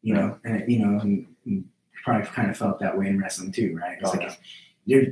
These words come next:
Speaker 1: you can get whatever stripe you want or pats on the back you want, but then you're still gonna have to go apply that. So there's no way to cheat it, you know? So maybe, maybe you're doing pretty good in class and this and that, but you're not getting the moves that you need, you know, because you're just not getting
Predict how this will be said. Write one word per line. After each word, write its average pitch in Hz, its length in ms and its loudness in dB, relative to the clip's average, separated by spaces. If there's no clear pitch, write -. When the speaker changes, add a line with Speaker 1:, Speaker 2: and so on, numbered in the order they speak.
Speaker 1:
you 127 120 6
can 123 80 10
get 117 360 6
whatever 110 380 0
stripe 104 320 -2
you 104 80 0
want 107 360 0
or 87 240 -16
pats 104 280 -2
on 101 60 4
the 87 60 0
back 92 240 -4
you 95 80 -2
want, 98 260 -2
but - 160 -16
then 104 160 0
you're 107 240 2
still - 300 -2
gonna 95 120 0
have - 280 -8
to 92 60 -16
go 92 140 -14
apply - 300 -10
that. - 240 -16
So - 160 -4
there's 113 240 2
no 117 240 6
way 107 200 4
to 90 80 -2
cheat 90 320 -4
it, - 160 -14
you 92 180 -4
know? 90 220 -6
So - 340 -6
maybe, 127 480 8
maybe 120 320 6
you're 110 240 2
doing 135 240 4
pretty 123 180 2
good 127 240 6
in 117 160 4
class 113 420 -2
and 113 100 0
this 120 120 0
and 110 100 -4
that, 117 140 2
but - 180 -8
you're 107 140 -2
not 107 180 -4
getting 107 300 2
the 92 100 -8
moves 113 460 0
that 90 100 -12
you 180 120 -10
need, 113 320 2
you 98 60 -6
know, 95 140 -14
because - 260 -14
you're 120 120 -2
just - 180 -2
not 104 200 -4
getting 98 120 -10